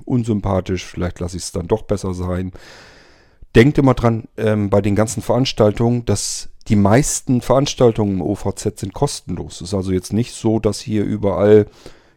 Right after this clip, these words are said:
Geld bezahlen müsst und Eintritt bezahlen müsst, wie es normalerweise irgendwo ist, wenn man irgendeine Veranstaltung besucht. Das ist bei Blinzeln komplett anders,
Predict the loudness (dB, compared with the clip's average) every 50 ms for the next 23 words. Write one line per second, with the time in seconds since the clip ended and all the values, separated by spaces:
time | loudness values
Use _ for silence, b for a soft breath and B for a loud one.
0 | B 4 6 6 6 6 4 0 -4 0 0 0 2 2 0 -2 -2 -4 -4 -4
1 | -4 -4 -4 -4 -2 -2 0 0 0 0 -2 -2 -2 -4 -6 -2 -2 0 0 0
2 | 0 -2 -4 -4 -4 -4 -4 -2 -2 -2 0 2 4 4 4 4 4 4 2 0
3 | 0 -4 0 2 2 2 2 0 -2 -2 -2 -2 -4 -2 -2 -2 0 0 0 0
4 | -2 -2 -2 -4 -6 -6 -4 -4 -4 -4 -4 -4 -4 -4 -4 -2 -2 -4 -4 -4
5 | -4 -4 0 0 0 0 0 2 2 2 2 0 -2 -2 -2 -2 -4 -4 -4 -4
6 | -6 -6 -4 -2 -4 -4 -2 -2 0 2 4 2 2 2 -2 -8